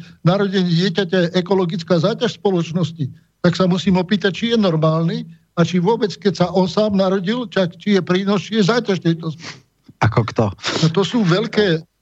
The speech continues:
Speaker 1: veci, ktoré takto fungujú. Dokonca som sa dnes, nie, dneska, už predčasom dozvedel, že dokonca tam sa niekde objavil článok v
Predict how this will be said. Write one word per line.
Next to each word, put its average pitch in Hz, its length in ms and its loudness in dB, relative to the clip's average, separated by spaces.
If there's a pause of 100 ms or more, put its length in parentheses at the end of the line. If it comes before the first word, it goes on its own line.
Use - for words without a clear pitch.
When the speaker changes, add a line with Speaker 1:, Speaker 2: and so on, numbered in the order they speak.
Speaker 1:
veci, 165 320 0
ktoré 208 320 0
takto 208 320 0
fungujú. 233 320 0
Dokonca 175 400 0
som 196 160 -2
sa 185 160 0
dnes, 190 160 0 (400)
nie, 202 240 2
dneska, 170 400 0
už 147 160 -4
predčasom 175 480 0
dozvedel, 170 560 -2 (480)
že 165 160 2
dokonca 185 480 0
tam 180 160 0
sa 160 80 0
niekde 185 320 2
objavil 185 320 0
článok 175 460 0
v 160 40 2